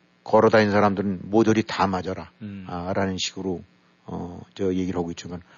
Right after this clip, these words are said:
Speaker 1: 확산은 우리가 좀 주의력을, 아, 거기서 이제 좀 돌려서 그렇-, 떨어뜨려서 그렇지
Speaker 2: 네.
Speaker 1: 지금도 한 주일에 육칠백 명 이상이 숨지고 있고 또
Speaker 2: 음.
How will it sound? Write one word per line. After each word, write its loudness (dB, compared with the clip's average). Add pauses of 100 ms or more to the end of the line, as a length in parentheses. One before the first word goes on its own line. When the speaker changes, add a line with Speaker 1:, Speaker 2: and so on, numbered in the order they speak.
(100)
Speaker 1:
확산은 4 (400)
우리가 6
좀 2
주의력을, 6 (280)
아, 2
거기서 4
이제 2
좀 0
돌려서 4
그렇-, -2
떨어뜨려서 2
그렇지 -4
Speaker 2:
네. -6 (380)
Speaker 1:
지금도 0
한 0
주일에 4
육칠백 -2
명 -2
이상이 -4 (380)
숨지고 0
있고 -2 (460)
또 -2
Speaker 2:
음. -10